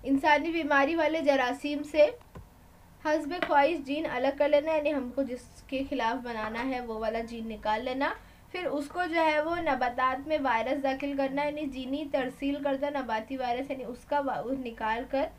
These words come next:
उसे जो है वो नबातात में दाखिल करना और फिर आलू के पत्तों के टुकड़ों में वायरस की सरायत चेक की जाती है।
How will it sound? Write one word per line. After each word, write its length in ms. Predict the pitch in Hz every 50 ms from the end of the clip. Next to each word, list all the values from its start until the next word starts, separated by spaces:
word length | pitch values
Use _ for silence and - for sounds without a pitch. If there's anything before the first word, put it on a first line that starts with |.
| - - - - - -
उसे 240 | 269 269 - 320 320
जो 120 | 277 311
है 160 | 277 285 285 277
वो 100 | 285 320
नबातात 640 | 320 302 262 233 247 240 233 - 254 254 262 262
में 240 | 277 294 311 311 269
दाखिल 420 | 269 247 233 220 226 - 285 277 277
करना 360 | - 277 269 269 277 294 294
और 180 | - 254 262
फिर 200 | 269 - 311 311
आलू 400 | 302 - 247 240 240 254 269 277
के 140 | 269 330 330
पत्तों 440 | 330 - 285 277 - - - 277 277
के 180 | 269 311 311 320
टुकड़ों 420 | 311 - 277 269 247 247 254 262
में 180 | 269 294 302 294
वायरस 400 | 254 226 214 214 226 254 277 -
की 140 | - 285
सरायत 480 | 277 - 262 226 214 208 214 220 233 -
चेक 200 | - 254 247 -
की 80 | - 247
जाती 360 | 247 233 226 233 - 240 254
है। 220 | 262 254 262 -